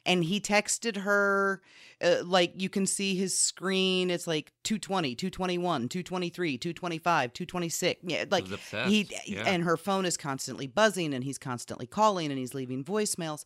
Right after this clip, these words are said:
Speaker 1: and all of this when he couldn't get a hold of her for, you know, an hour or two. His text messages with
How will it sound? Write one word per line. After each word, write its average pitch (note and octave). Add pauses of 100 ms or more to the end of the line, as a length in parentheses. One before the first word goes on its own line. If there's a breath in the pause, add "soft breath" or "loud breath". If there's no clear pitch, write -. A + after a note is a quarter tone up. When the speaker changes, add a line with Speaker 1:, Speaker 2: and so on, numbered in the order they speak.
(400 loud breath)
Speaker 1:
and D#3+
all F3+
of F3+
this F3
when F3+
he F3
couldn't G3+
get F#3+
a F3
hold F3+
of E3+
her E3
for, D#3
you C#3+
know, C#3+
an C3+
hour F3
or B2+
two. - (920 loud breath)
His F#3
text B3+
messages F3
with D3